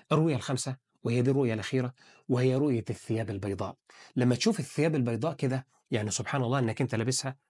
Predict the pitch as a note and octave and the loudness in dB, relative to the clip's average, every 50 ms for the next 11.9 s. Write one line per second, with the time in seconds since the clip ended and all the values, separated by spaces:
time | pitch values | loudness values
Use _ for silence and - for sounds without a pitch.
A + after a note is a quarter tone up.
0 | _ _ - - F#3 E3+ D3+ C3+ A#2+ - A#2+ A2+ A#2 A#2 C#3 A#2+ A#2 A#2+ C#3 C#3 | _ _ -8 -4 -2 -2 -2 -2 -4 -4 -2 -2 0 0 0 0 0 0 0 0
1 | A#2+ G#2 A#2 A#2+ C#3+ C#3 B2 C3 C3+ A#2+ A#2+ A#2 A#2 B2+ A2+ G#2+ - A2+ A#2 A2+ | 0 0 0 0 2 2 2 2 0 2 0 0 0 0 -2 -2 -2 -2 0 0
2 | A2+ A2 A#2+ A#2 A2 A#2+ A2+ A2 G#2+ G2+ A#2 G#2+ F#2+ - - - - - - - | 2 2 2 2 2 0 0 0 2 0 0 0 -2 -6 -14 -20 -18 -18 -12 -4
3 | - C#3+ D3 C#3 C3+ F#3 A3 G3+ F3 D#3+ F3 F3+ D3 D#3 C#3 C3 C3 B2 D3+ C#3+ | 2 2 4 4 4 4 4 4 4 4 2 2 0 -2 -2 -2 0 0 0 0
4 | B2+ A2 - - C#3+ D3 D3+ - _ - - - - - - A2+ A2+ C3 C#3 C#3 | 0 -2 -2 -2 0 -2 -2 -4 _ -20 -20 -20 -14 -6 -4 0 0 2 2 4
5 | D#3 E3 D#3+ C3+ C3 B2+ A#2+ - - - A#2+ A#2 C3 D3+ D3 C3+ C3 A#2+ B2 C3+ | 2 2 2 2 0 0 -2 -4 -4 -2 0 0 2 2 2 0 0 2 0 0
6 | C#3+ C#3 _ _ - - - - - - A2 A2+ A2 - B2 - - - C#3+ C3+ | 0 -2 _ _ -20 -20 -16 -6 -2 0 0 0 0 0 -2 -2 0 2 2 4
7 | B2 A#2+ C3 C#3 - - - - - C3+ A#2+ A2 A#2 C3+ C#3+ C3 - - A2 - | 4 4 4 2 2 0 -2 -2 -2 0 0 2 4 4 2 2 2 0 -2 -2
8 | C3 A#2 - B2 C3 B2+ B2 C3 - - - - - - - - A2 G#2+ A2 G#2 | -2 -2 0 0 0 0 0 -4 -6 -14 -20 -20 -14 -6 -2 0 0 2 2 2
9 | G#2 G#2+ A2+ A2+ - - A2 G#2+ A2 G#2 G2+ - - - B2 C3+ C#3+ C3+ A#2+ A2+ | 2 2 2 0 2 4 4 6 6 4 2 0 0 2 2 4 4 2 2 2
10 | A2+ A2 G#2 C3+ C3+ B2 B2+ C3+ C3+ C3+ - - E3 E3+ D3+ C3 B2+ D3+ E3 D3+ | 0 0 0 0 0 0 2 2 0 0 0 0 2 2 4 4 2 2 2 2
11 | C3 - C3+ B2 B2 A#2+ B2+ D#3 C#3 B2+ B2+ B2+ - - D3 D3 C3+ D#3+ | 0 0 0 2 2 2 2 0 2 0 0 0 2 2 2 2 0 0